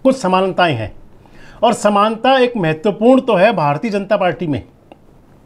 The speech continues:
भारतीय जनता पार्टी के अंदर एक बड़ी महत्वपूर्ण समानता ये है जम्मू कश्मीर और हरियाणा के चुनाव को लेकर कि जम्मू कश्मीर के चुनाव के लिए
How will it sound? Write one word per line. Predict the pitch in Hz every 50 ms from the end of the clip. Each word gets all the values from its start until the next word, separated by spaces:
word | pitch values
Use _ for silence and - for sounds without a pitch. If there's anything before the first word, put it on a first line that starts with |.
| _ _ - - - - - - - - - - - - - -
भारतीय | 127 120 120 220 220 - 233 226
जनता | 202 196 190 196 202
पार्टी | 190 - 175 165 156 139 226 226
के | 202 196
अंदर | 175 175 175 202
एक | 190 151
बड़ी | 160 170 208
महत्वपूर्ण | 196 175 151 151 - - 170 - - 220 240 247
समानता | - - - 165 156 151 160 160 156 214 214
ये | 208 175 175 170 151
है | 135 139 175 202 165
जम्मू | 160 156 160 180 202 196
कश्मीर | - 170 127 - - 147 165 208 220 196
और | 185 147
हरियाणा | 123 135 139 143 139 156 190
के | 202 185 185
चुनाव | - - 160 165 175 175 160
को | - 180
लेकर | 143 147 160 160 - 120 - - - - _ _ _ - - _ - - - - - - - - - - -
कि | 226 208
जम्मू | 175 208 220 247 262
कश्मीर | - 170 - - 196 214 240 254 247
के | 247 226
चुनाव | - - 196 196 190 196 214 208
के | 156 190 185
लिए | 165 156 151 160 180 220 220 -